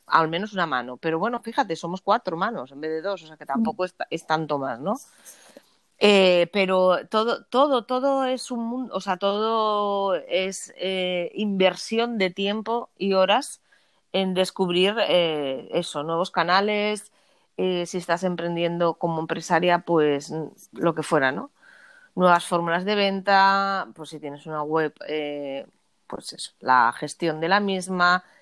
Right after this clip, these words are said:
Speaker 1: elaboración, como
Speaker 2: Sí.
Speaker 1: fue nuestro
Speaker 2: Sí,
Speaker 1: caso,
Speaker 2: yo
Speaker 1: que la,
Speaker 2: también
Speaker 1: que
Speaker 2: la
Speaker 1: la
Speaker 2: hice yo,
Speaker 1: hicimos
Speaker 2: sí.
Speaker 1: nosotras.
Speaker 2: Sí, al
Speaker 1: Todo,
Speaker 2: final.
Speaker 1: todo, tú, tú, tú, tú también la hiciste tú, es que me parecía, por eso te lo comenté, porque me da, no sé si en alguna ocasión lo hablamos.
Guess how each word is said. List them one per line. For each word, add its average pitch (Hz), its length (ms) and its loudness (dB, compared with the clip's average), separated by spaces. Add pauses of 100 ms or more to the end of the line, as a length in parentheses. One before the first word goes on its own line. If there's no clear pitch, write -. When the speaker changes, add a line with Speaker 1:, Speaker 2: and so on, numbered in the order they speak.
Speaker 1:
elaboración, 160 600 2
como 185 220 -2
Speaker 2:
Sí. - 0 -
Speaker 1:
fue 165 160 -10
nuestro 156 280 -8
Speaker 2:
Sí, - 20 -10
Speaker 1:
caso, 226 260 2
Speaker 2:
yo 214 80 0
Speaker 1:
que - 0 -
la, 147 200 0
Speaker 2:
también 214 200 -2
Speaker 1:
que - 0 -
Speaker 2:
la 214 140 2
Speaker 1:
la - 120 -4
Speaker 2:
hice 202 120 0
yo, - 80 0
Speaker 1:
hicimos - 100 -6
Speaker 2:
sí. 202 80 -2
Speaker 1:
nosotras. 202 480 2
Speaker 2:
Sí, 339 140 -2
al 226 140 0
Speaker 1:
Todo, 254 320 6
Speaker 2:
final. - 20 -2
Speaker 1:
todo, 240 340 2
tú, 240 240 -6
tú, 233 180 -12
tú, 196 260 -6
tú 208 160 -4
también 202 300 2
la 190 80 2
hiciste 196 360 -8
tú, 214 120 -14
es 214 80 -14
que 226 80 -6
me 208 140 -6
parecía, 190 480 -2
por 175 140 -8
eso 190 120 -12
te 190 140 -6
lo 180 80 -6
comenté, 180 500 -6 (320)
porque 180 140 -2
me 175 100 -6
da, 170 160 -4
no 175 180 -10
sé 190 120 -8
si 190 200 -4
en 180 100 -2
alguna 180 280 0
ocasión 175 300 -2
lo 170 40 4
hablamos. 151 300 -2